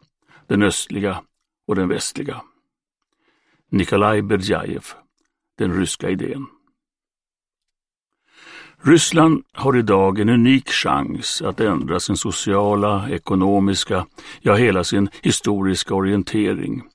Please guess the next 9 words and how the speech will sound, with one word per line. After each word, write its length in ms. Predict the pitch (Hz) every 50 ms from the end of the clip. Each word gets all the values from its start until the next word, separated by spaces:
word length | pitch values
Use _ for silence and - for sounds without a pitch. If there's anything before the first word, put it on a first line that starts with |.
| _ -
och 200 | _ - - 120
bli 220 | 107 101 101 101
en 80 | 95 95
republik 680 | 98 98 - 107 95 98 98 - - - - - - - _ _ -
av 160 | - 98 90
västerländsk 640 | 104 113 98 - - - - 98 101 101 101 - -
typ. 240 | - - 65 - - _ _ _ _ _ _ _ _ _ _ _ _ _ _ _ _ _ _ _ _ _ _ _ _ _ _ _ _ _ _ - _ _ _ _
Jegor 400 | - 131 107 104 113 104 104 104
Gaidar, 680 | 110 110 98 95 95 90 90 85 73 60 - - -